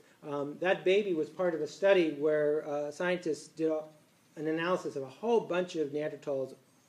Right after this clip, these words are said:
over their lifespan and compared them to humans. And this is very strange if you look at this graph. Um, basically, the, uh,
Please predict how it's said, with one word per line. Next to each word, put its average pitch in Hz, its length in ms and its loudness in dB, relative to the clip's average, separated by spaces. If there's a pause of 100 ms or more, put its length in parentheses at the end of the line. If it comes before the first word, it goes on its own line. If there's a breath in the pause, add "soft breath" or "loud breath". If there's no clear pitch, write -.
over 160 480 2 (680 loud breath)
their 143 140 -2
lifespan 156 540 -2
and 139 140 -6
compared 160 440 2
them 151 120 0
to 131 80 -4
humans. 160 600 -4 (1500 soft breath)
And 160 100 -8
this 285 120 -6
is 285 200 -6 (680)
very 131 200 -14
strange 180 720 -6 (280)
if 131 80 -16
you 143 100 -2
look 160 120 0
at 165 60 0
this 135 120 -2
graph. 143 480 -2 (340)
Um, 139 320 -4 (320)
basically, 170 880 4 (520)
the, 139 460 -6
uh, 127 140 -8